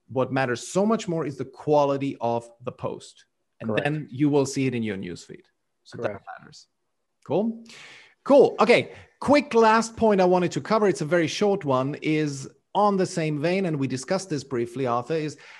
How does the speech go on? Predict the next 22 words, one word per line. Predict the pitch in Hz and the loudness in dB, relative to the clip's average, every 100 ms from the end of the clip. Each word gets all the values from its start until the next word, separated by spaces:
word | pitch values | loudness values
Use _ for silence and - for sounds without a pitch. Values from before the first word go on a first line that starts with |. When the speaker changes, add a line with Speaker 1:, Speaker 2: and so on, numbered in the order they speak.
| - | -8
Speaker 1:
how | - 175 | 0 0
content | 175 185 214 214 196 | 0 -2 0 -2 -2
is | - 151 | -2 -4
a | 156 | -4
silent | - - 165 175 180 180 175 | -6 -2 0 0 0 -2 -6
sales | - 165 160 156 123 | -6 -2 0 -2 -2
rep | 110 - | -2 -4
for | - 127 | -8 -6
you, | 117 117 143 180 - - _ _ | -4 -4 -4 -8 -16 -20 _ _
even | 190 214 214 226 | -8 -6 -2 0
when | 180 160 | 0 0
all | 160 180 | 0 2
of | 180 | 2
your | 175 | -2
client | - 170 165 - | -2 -4 -2 -4
acquisition | 135 143 143 139 147 | -4 -4 -6 -6 -8
is | - | -8
currently | - 165 175 175 175 | -6 -2 0 -2 -4
happening | 139 143 139 143 147 120 | -4 -4 -4 -6 -6 -8
via | 117 147 147 139 135 _ _ _ - | -6 -2 0 -2 -4 _ _ _ 0
outbound. | 147 143 101 - 60 - _ _ _ - 107 | 0 0 -6 -6 -12 -18 _ _ _ -20 -12
Now, | 143 147 147 143 | -2 2 2 2